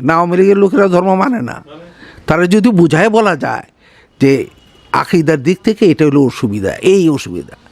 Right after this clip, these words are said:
তাই আমি তো দেখছি, আমি তো, এ, জানেন যে, এ,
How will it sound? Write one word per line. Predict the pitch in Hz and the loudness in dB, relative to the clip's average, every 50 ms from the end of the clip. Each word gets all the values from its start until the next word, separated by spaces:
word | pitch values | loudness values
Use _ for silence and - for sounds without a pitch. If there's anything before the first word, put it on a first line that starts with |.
| _ - - - - - - - - | _ -20 -20 -20 -20 -20 -20 -8 -4
তাই | - 147 147 143 | -2 -2 0 0
আমি | 139 147 151 175 214 | -2 -2 -2 -2 -2
তো | - 302 269 | 0 0 2
দেখছি, | 247 175 156 - - - 160 143 | 2 0 0 -2 -2 -2 0 0
আমি | 139 131 143 156 | 0 0 -4 -4
তো, | 160 - 196 202 202 196 208 214 - - - - - - _ - | 0 2 2 4 4 2 0 -2 -8 -16 -20 -20 -20 -10 _ 0
এ, | 185 185 185 | 0 0 2
জানেন | 175 175 175 175 175 180 185 180 180 170 | 2 2 0 0 0 0 0 0 0 2
যে, | 175 180 180 175 175 170 196 - _ - - - - - - | 2 4 4 4 4 2 0 -4 _ -20 -20 -20 -20 -12 -6
এ, | - | -2